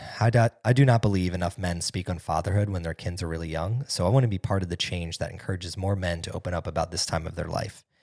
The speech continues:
Today, man, I dropped my son off for his first day of full-time daycare. And I won't lie,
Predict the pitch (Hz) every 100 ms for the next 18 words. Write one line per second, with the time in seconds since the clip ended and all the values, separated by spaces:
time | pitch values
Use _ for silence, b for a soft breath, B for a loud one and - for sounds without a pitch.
0 | _ _ _ - 143 170 160 - - _
1 | _ _ _ - - 107 92 85 - 104
2 | 117 110 101 92 90 - _ _ _ -
3 | 123 123 113 - 98 - 139 143 - -
4 | 113 95 87 87 - _ _ _ _ _
5 | _ - 101 107 107 90 85 - - -
6 | - - 101 147 139 98 87 113